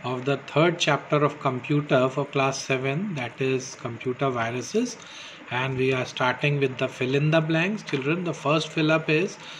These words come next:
the computer virus dash the normal operations of a computer. So the fill up will be the computer virus disturbs. It disrupt, disrupts.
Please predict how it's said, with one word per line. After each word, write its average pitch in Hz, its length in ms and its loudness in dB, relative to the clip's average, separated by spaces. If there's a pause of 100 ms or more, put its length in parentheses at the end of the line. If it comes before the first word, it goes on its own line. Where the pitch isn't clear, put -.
(320)
the 165 120 4
computer 160 640 4
virus 147 500 4
dash 143 460 4
the 151 180 0
normal 135 500 2
operations 135 760 0
of 151 220 -2
a 160 80 2
computer. 139 640 -2 (800)
So 135 240 -2
the 139 140 0
fill 143 240 2
up 160 160 0
will 147 160 4
be 151 320 0 (420)
the 143 100 0
computer 143 560 2
virus 143 440 4
disturbs. 131 960 2 (920)
It 139 220 0
disrupt, - 760 0 (800)
disrupts. - 1000 2